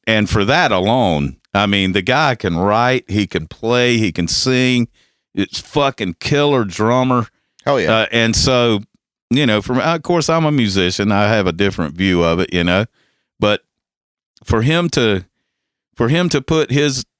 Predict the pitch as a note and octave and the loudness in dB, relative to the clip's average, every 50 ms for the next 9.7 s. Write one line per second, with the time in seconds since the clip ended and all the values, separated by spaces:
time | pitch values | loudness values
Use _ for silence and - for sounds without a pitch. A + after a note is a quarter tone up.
0 | _ _ _ _ _ _ _ _ _ _ _ _ _ - A2+ A2+ A#2+ C3 C#3+ C#3+ | _ _ _ _ _ _ _ _ _ _ _ _ _ -2 0 2 2 2 2 2
1 | B2 G#2+ G2+ G2 G2 G2 G2 - - _ _ - A2+ A#2+ C3 C3 - - F#2+ F2 | 2 2 2 2 2 0 -2 -6 -12 _ _ -2 0 2 2 0 0 0 0 0
2 | E2 D#2+ D#2 D#2 - _ _ _ _ _ _ _ _ _ _ _ _ _ _ _ | 0 0 -2 -4 -8 _ _ _ _ _ _ _ _ _ _ _ _ _ _ _
3 | _ _ _ _ _ _ _ _ _ _ _ _ A#2 A#2 A#2+ A#2 A2 G#2+ A2 - | _ _ _ _ _ _ _ _ _ _ _ _ 0 0 2 2 2 0 -2 -4
4 | _ _ _ _ _ _ _ _ _ _ _ _ _ _ _ _ _ A2+ A2+ G#2+ | _ _ _ _ _ _ _ _ _ _ _ _ _ _ _ _ _ 0 0 0
5 | - - - D#3 D#3 C#3 G2+ D#2+ D2+ C#2 - - _ _ _ _ _ _ _ _ | 0 -2 -2 0 2 2 2 2 0 -2 -4 -10 _ _ _ _ _ _ _ _
6 | _ _ _ _ _ _ _ _ _ _ _ _ _ _ G#2+ A2 A2 G#2 - A#2+ | _ _ _ _ _ _ _ _ _ _ _ _ _ _ -2 0 0 0 0 0
7 | A2 C#3 D3 D3 C3 A#2+ G2 - - E3+ E3+ - - C3 C3+ C#3 C3+ C3 A#2+ A#2+ | 0 0 0 0 0 -2 -2 -2 -2 -2 -2 -2 -2 -2 0 2 2 0 0 0
8 | C3+ D3+ C3 - B2+ A2 G#2 A2+ A2+ G#2 G2+ G2+ A#2+ A2+ G#2 F#2+ A#2 B2+ B2+ A#2+ | -2 -2 -2 -2 -2 0 0 0 0 0 0 0 0 0 0 0 0 0 2 2
9 | A2 G#2+ A2 A2 F2+ - - - B2 B2 A#2 E2+ D2+ | 2 2 0 0 -2 -2 -2 -2 0 0 0 0 -2